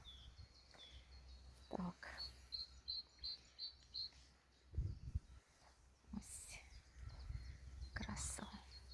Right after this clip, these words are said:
Розквітне. Тут У мене залишилось уже сім кущів, бо в тому році один викопала,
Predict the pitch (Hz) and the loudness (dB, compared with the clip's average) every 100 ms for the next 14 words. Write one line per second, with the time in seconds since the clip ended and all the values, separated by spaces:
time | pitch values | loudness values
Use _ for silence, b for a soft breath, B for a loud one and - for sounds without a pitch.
0 | - - b b b - - 208 - - | -8 -8 b b b -4 8 8 8 6
1 | 202 202 - 208 220 - - - - - | 10 10 8 10 8 8 -4 -12 -12 -10
2 | - - - b b b b b b - | -8 -8 -10 b b b b b b 10
3 | 196 190 190 190 196 - - 202 190 196 | 12 12 12 10 10 6 12 12 12 12
4 | - 190 190 - 202 202 - - 262 - | 12 12 10 10 12 12 12 6 6 8
5 | - - 190 185 180 - 185 180 185 185 | 8 12 12 12 12 12 12 12 12 12
6 | - 190 190 185 185 220 - - - 185 | 10 12 12 12 12 12 12 12 12 12
7 | 185 | 10